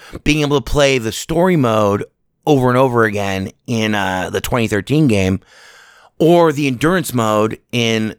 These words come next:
the sequel, in Rise of the Tomb Raider. So Shadow of the Tomb Raider tries to kind of be a compromise between both of those games while also drastically limiting its replayability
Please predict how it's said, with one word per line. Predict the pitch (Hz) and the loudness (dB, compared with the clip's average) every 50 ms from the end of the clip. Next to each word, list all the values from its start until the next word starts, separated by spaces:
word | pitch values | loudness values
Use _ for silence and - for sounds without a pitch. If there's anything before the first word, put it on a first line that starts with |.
| _ | _
the | - 120 123 | -4 -4 -2
sequel, | - - 208 226 - 123 98 90 82 - - _ _ _ _ - | 0 0 -2 -2 -2 -2 -4 -6 -6 -10 -14 _ _ _ _ -4
in | 120 120 110 107 110 | -2 0 0 0 0
Rise | 107 120 143 156 151 135 | 0 0 0 0 -2 -4
of | 113 | -8
the | 113 | -10
Tomb | 101 - 101 95 92 | -8 -8 -8 -8 -8
Raider. | 90 90 87 80 - - _ _ _ _ _ _ - - - _ - | -8 -10 -12 -14 -16 -18 _ _ _ _ _ _ -20 -20 -20 _ -8
So | - 143 | -2 -2
Shadow | 135 - - - 196 196 208 226 | 0 0 0 0 0 0 0 0
of | 220 | 0
the | 185 190 | -2 -4
Tomb | - - - 190 185 180 165 | -4 -4 -4 -2 0 0 0
Raider | 139 127 117 113 110 107 - - _ - | 0 2 2 2 2 0 0 -4 _ -14
tries | - - 143 139 143 151 165 160 139 - | -8 -4 -2 0 0 0 0 -2 -4 -8
to | - - 156 151 147 139 127 | -8 -4 -2 0 0 0 0
kind | - - - 131 135 135 131 | -2 -4 -4 -2 -2 -2 -2
of | 120 113 117 | -4 -4 -4
be | - 127 | -2 -2
a | 117 107 | -2 -2
compromise | - - 147 156 160 - 147 135 113 107 107 101 - | -2 -2 0 0 0 0 0 0 0 0 -2 -4 -6
between | - - - - 123 123 120 113 107 - _ - - - - - _ _ | -12 -16 -10 -6 -4 -2 0 -2 -2 -4 _ -18 -20 -20 -20 -20 _ _
both | - 135 165 175 | 0 2 2 2
of | 185 190 165 | 0 0 2
those | 165 151 156 143 120 | 2 2 2 2 -2
games | 120 131 123 120 117 117 113 117 110 - | 0 0 2 2 2 0 -2 -4 -6 -8
while | - 90 113 123 127 | -4 -2 0 0 0
also | 123 117 135 165 170 170 - - 180 175 175 165 143 - - - - - - _ - | -2 -4 -4 -4 -4 -6 -4 -2 0 0 2 0 0 -4 -6 -10 -20 -20 -20 _ -8
drastically | - 165 175 190 202 190 - 180 - - 180 165 | -6 -4 -2 -2 -2 -4 -6 -8 -6 -4 -4 -2
limiting | 151 143 143 156 151 135 127 120 113 110 110 - | 0 0 0 0 0 -2 0 -2 -2 -2 -4 -6
its | - - - - - | -8 -8 -8 -8 -6
replayability | - 123 143 139 - - 131 127 120 113 101 101 - 127 127 123 113 104 101 98 98 92 | -4 -2 -2 -2 -2 -2 0 0 2 0 0 0 -2 -2 0 0 -2 -2 -4 -6 -6 -8